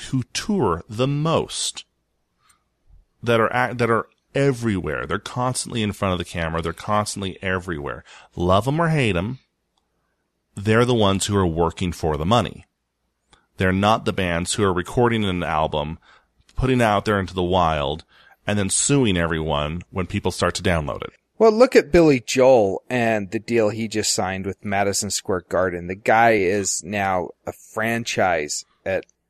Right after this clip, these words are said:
Speaker 2: at Madison Square Garden in New York. He will be providing concerts there,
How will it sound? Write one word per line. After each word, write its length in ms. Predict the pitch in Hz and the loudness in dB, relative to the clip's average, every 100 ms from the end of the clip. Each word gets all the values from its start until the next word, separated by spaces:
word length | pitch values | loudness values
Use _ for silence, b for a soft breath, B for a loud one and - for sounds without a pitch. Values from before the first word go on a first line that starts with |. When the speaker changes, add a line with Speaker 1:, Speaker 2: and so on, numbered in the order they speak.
| _ | _
Speaker 2:
at 120 | 101 | -10
Madison 420 | 85 104 95 - 104 | -4 -2 -2 -4 -6
Square 240 | - 107 | -6 -4
Garden 380 | 98 101 92 90 | -2 -2 -2 -6
in 160 | 92 90 | -8 -8
New 100 | 92 | -8
York. 400 | 87 98 - B B B | -4 -4 -4 B B B
He 160 | - 175 | -2 2
will 160 | 170 | 4
be 260 | 147 131 127 _ _ - | 4 2 0 _ _ -2
providing 840 | 139 101 90 101 104 107 104 95 - | 0 0 -2 2 4 2 0 -4 -10
concerts 720 | - - 110 110 117 92 - | -8 -2 0 0 -4 -4 -2
there, 300 | 107 92 80 | 0 0 0